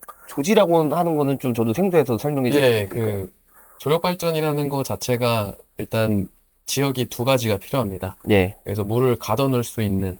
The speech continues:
Speaker 1: 예.
Speaker 2: 기본적으로 안쪽과 바깥쪽의 수위차를 이용해서 이제 발전을 하는 방식이기 때문에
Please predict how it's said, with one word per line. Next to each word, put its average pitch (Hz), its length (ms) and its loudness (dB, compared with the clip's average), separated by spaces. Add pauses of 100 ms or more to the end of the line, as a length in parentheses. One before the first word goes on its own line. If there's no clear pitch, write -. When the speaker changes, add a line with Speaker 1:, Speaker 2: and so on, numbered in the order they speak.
(120)
Speaker 1:
예. 98 220 4 (180)
Speaker 2:
기본적으로 135 840 0 (340)
안쪽과 120 520 0
바깥쪽의 117 680 0
수위차를 160 520 -2
이용해서 110 760 0 (460)
이제 98 140 -2 (200)
발전을 113 500 0
하는 160 180 2
방식이기 104 480 -4
때문에 127 560 0